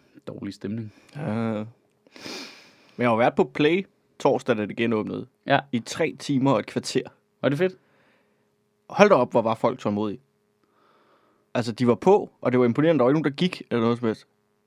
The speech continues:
Speaker 2: Men det, altså, det var også bare, efter de fire første komikere, så fandt jeg ud af, at det er meget sjovt at være vært, men man løber også tør for måde at præsentere folk
Speaker 1: Men
Speaker 2: på.
Speaker 1: synes du ikke det der, altså, den første aften der, den sjette, der var jeg bare på, "Mike, lave ti minutter."
Speaker 2: Ja, det ville jeg ønske, jeg havde været.
Speaker 1: All good. Anden aften, vært.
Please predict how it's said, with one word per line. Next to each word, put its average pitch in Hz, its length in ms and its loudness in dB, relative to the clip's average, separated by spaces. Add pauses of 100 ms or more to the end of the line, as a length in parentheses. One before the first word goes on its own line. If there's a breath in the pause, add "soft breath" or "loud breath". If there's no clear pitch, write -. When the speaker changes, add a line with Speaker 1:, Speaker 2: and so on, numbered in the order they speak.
(220)
Speaker 2:
Men 110 100 -10
det, 127 60 4
altså, 110 180 -2
det 156 140 0
var 175 60 4
også 139 240 0
bare, 120 220 0 (520)
efter 151 180 0
de 151 80 2
fire 175 180 2
første 156 300 0
komikere, 131 400 0
så 151 100 -6
fandt 139 180 2
jeg 131 80 4
ud 127 40 4
af, 117 40 2
at 110 100 -4
det 120 60 2
er 120 40 0
meget 160 180 4
sjovt 180 180 4
at 104 80 2
være 113 80 2
vært, 143 140 0
men 120 140 0
man 113 100 -2
løber 107 160 0
også 156 160 2
tør 170 160 4
for - 140 -12 (100)
måde 127 220 4
at 135 80 0
præsentere 123 460 0
folk 123 220 0
Speaker 1:
Men 175 60 2
Speaker 2:
på. 127 60 4
Speaker 1:
synes 240 200 2
du 285 80 4
ikke 254 80 0
det 269 80 0
der, 233 80 2
altså, 185 200 -2
den 175 180 0
første 240 380 0
aften 143 380 -4
der, 127 80 0
den 135 120 0
sjette, 165 440 0
der 190 80 4
var 185 120 2
jeg 170 120 0
bare 156 200 0
på, 135 220 -2
"Mike, 120 440 -2
lave 135 280 2
ti 139 180 -2
minutter." 110 280 -6 (580)
Speaker 2:
Ja, 139 60 -4
det 160 100 4
ville 170 120 6
jeg 143 60 0
ønske, 143 180 0
jeg 120 60 0
havde 113 100 -2
været. 110 180 -6
Speaker 1:
All 170 180 6
good. 147 160 2 (300)
Anden 185 260 2
aften, 131 400 -2 (160)
vært. 120 400 0